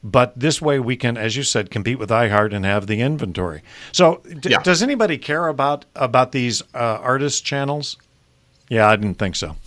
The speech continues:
Speaker 1: <laughs>
Speaker 2: No, no.
Speaker 1: We can hear
Speaker 2: You know,
Speaker 1: your head shaking.
Speaker 2: But, but here's the phenomenon. So over the fourth of July weekend, my wife's, my wife loves her C D collection,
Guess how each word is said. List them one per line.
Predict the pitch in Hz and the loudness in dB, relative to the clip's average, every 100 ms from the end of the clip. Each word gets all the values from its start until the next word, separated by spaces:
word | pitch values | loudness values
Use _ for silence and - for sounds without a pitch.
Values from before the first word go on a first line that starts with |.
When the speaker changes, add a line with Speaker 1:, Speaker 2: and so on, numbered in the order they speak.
| - | -2
Speaker 1:
<laughs> | - - 151 - | 0 2 0 0
Speaker 2:
No, | - 73 - | -4 -14 -8
no. | 196 | 0
Speaker 1:
We | 110 | 2
can | - 143 | 2 2
hear | 127 | 6
Speaker 2:
You | 156 | 6
know, | 131 | 4
Speaker 1:
your | 104 | 2
head | 117 98 | 0 0
shaking. | 123 98 95 92 85 - _ _ _ _ 208 | 0 -2 -2 -10 -12 -20 _ _ _ _ 0
Speaker 2:
But, | 240 220 | 2 4
but | 240 | 4
here's | 254 | 4
the | - | 2
phenomenon. | - 170 160 131 98 | 2 2 2 0 -2
So | 160 170 | 0 2
over | 220 | 4
the | - | 2
fourth | 151 196 | 4 4
of | 180 | 4
July | 165 151 139 | 2 4 4
weekend, | 127 131 113 90 95 - _ - | 4 0 0 -4 -6 -12 _ 0
my | 131 | 2
wife's, | 131 156 175 - - | 4 4 4 2 0
my | 139 | 4
wife | 143 190 - - | 6 6 4 -2
loves | 120 117 120 123 - | -4 2 4 4 2
her | 110 | 0
C | - - 107 | -2 -2 -2
D | 98 90 | -4 -6
collection, | 92 82 - - | -8 -10 -10 -14